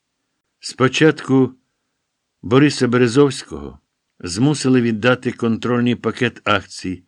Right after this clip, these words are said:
основного телеканалу Росії О Р Т. Згодом за борги передали у власність Газпрому телекомпанію Н Т В,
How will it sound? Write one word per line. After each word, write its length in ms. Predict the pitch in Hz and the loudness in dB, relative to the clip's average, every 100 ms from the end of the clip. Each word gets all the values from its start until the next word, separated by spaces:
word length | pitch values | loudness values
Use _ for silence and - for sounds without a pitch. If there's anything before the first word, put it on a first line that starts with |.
| _ _ | _ _
основного 560 | 98 95 101 104 104 98 | -10 -8 -6 -6 -4 -6
телеканалу 720 | 95 90 87 95 90 90 87 | -6 -6 -6 -6 -6 -6 -6
Росії 440 | 90 85 - 95 - | -8 -10 -6 -6 -4
О 180 | 92 87 | -6 -6
Р 120 | 80 | -6
Т. 280 | - 78 69 _ _ _ _ _ _ _ _ _ | -10 -12 -12 _ _ _ _ _ _ _ _ _
Згодом 680 | 87 82 80 101 101 104 101 | -10 -8 -4 -2 -2 -4 -4
за 180 | 82 98 | -4 -4
борги 500 | 90 90 87 110 110 _ _ _ _ _ _ _ _ | -4 -4 -2 -2 -4 _ _ _ _ _ _ _ _
передали 520 | 104 117 120 135 151 | -2 0 2 2 2
у 180 | 151 135 | 2 2
власність 640 | 120 123 135 - 131 127 98 | 2 2 0 -2 -2 -2 -2
Газпрому 720 | 107 98 - 107 131 131 131 - _ _ _ _ | -6 -6 -6 0 2 2 0 -8 _ _ _ _
телекомпанію 920 | - 113 123 - 82 69 87 92 90 - | -4 -2 -2 -6 -12 -8 -8 -6 -8 -8
Н 160 | 95 | -10
Т 160 | 92 82 | -8 -10
В, 260 | 73 80 | -8 -12